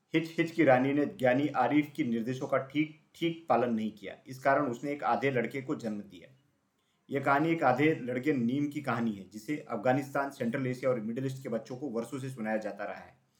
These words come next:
इदरीश शाह ने बड़े सुंदर ढंग से इस कहानी को इस पुस्तक में लिखा है। नीम एक आधा लड़का।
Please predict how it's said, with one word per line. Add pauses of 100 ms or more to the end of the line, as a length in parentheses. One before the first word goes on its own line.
(300)
इदरीश
शाह
ने
बड़े
सुंदर
ढंग
से
इस
कहानी
को
इस
पुस्तक
में
लिखा
है। (640)
नीम (200)
एक
आधा
लड़का।